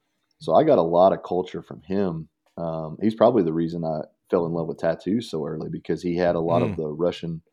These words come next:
Speaker 1: uh, prison tattoo posters in his,
Speaker 2: Yeah.
Speaker 1: in his tailoring shop. And, uh,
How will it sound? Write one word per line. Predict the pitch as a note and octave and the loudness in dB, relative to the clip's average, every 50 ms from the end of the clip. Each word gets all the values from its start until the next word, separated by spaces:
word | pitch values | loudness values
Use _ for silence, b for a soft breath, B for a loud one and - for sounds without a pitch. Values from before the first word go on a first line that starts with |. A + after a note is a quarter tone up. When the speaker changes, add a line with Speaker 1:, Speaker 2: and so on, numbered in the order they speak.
| _ _ _ _ _ _ - | _ _ _ _ _ _ -10
Speaker 1:
uh, | - E2 E2 D#2 D2+ D2 D2+ D#2+ - _ _ | -6 -4 -4 -4 -4 -6 -8 -10 -14 _ _
prison | - - G2+ F#2 G#2 G2 | 0 2 2 2 2 -2
tattoo | F#2+ - G#2 G2+ G2 - - G2+ G2 | -2 0 0 0 0 -2 -2 -2 -2
posters | G2 - F2+ F2 F#2 - - C#3+ C#3 C3+ C3 - _ _ _ _ _ _ _ _ _ _ _ _ _ - | -2 0 -2 -2 -2 -2 -4 -4 -4 -4 -8 -14 _ _ _ _ _ _ _ _ _ _ _ _ _ -2
in | G2 G#2 F#2 | -2 0 0
his, | G2 F#2+ F2+ F2 | 0 0 0 2
Speaker 2:
Yeah. | G2+ G#2+ A2+ G2+ E2+ _ _ - | 0 0 0 -2 -4 _ _ -8
Speaker 1:
in | F2+ F2+ | -6 -6
his | F2 E2 - | -6 -8 -6
tailoring | - F#2 F#2+ G#2 G2+ F2 E2 E2 E2 | -2 2 2 2 2 0 -4 -6 -8
shop. | - - - D2+ D2 - - _ _ _ _ _ _ _ _ _ _ _ _ _ - | -8 -6 -6 -4 -4 -6 -8 _ _ _ _ _ _ _ _ _ _ _ _ _ -8
And, | - E2+ E2+ E2 D#2+ D#2+ D#2 | -6 -4 -4 -4 -4 -6 -6
uh, | D#2 D2+ D2 D2 D2+ | -6 -6 -6 -8 -10